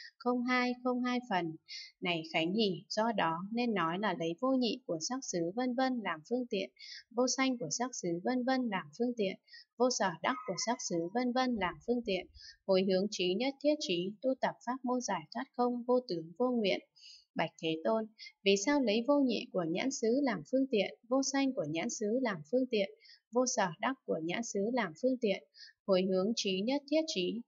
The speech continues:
tu tập năm loại mắt, sáu phép thần thông? Này Khánh Hỷ, nhãn xứ và tánh của nhãn xứ là không. Vì sao? Vì tánh không của nhãn xứ cùng với năm loại mắt,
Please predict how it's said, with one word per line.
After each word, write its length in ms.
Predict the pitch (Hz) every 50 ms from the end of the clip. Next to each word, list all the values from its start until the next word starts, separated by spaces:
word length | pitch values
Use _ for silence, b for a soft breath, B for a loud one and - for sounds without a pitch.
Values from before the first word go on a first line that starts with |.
| _
tu 80 | - 254 269 -
tập 140 | - 185 170 - -
năm 220 | 220 254 262 262
loại 240 | 233 214 190 185 - -
mắt, 180 | 233 262 277 - _ _
sáu 260 | - - 180 170 170 - -
phép 120 | 269 302 302 -
thần 120 | 202 180 165 151 147 -
thông? 260 | 233 240 233 233 233 - b b b b b _ _ -
Này 240 | 196 185 175 160 160 -
Khánh 180 | - 180 170 202
Hỷ, 300 | 247 254 226 196 175 - - B B B B B B -
nhãn 200 | 214 214 262 269
xứ 300 | - 233 208 208 240 269 -
và 220 | 220 185 175 170 170
tánh 220 | - 170 175 185 180
của 140 | 254 233 180 170
nhãn 200 | 190 220 240 262
xứ 160 | - - 220 214 247 277
là 200 | 269 220 185 165 -
không. 340 | - - 254 254 254 247 240 - _ _
Vì 120 | - 175 165 151
sao? 360 | - - 233 233 240 240 233 B B B B B B _ -
Vì 240 | 196 185 180 180 180 180
tánh 160 | 180 185 185 -
không 260 | - 285 277 277 277
của 120 | 240 196 165
nhãn 220 | 165 180 220 233 254
xứ 420 | - - 233 226 247 294 330 339 -
cùng 180 | 220 190 165 -
với 160 | 170 170 170
năm 260 | 190 240 277 285 277 269
loại 240 | 240 - - - 220
mắt, 160 | 247 285 294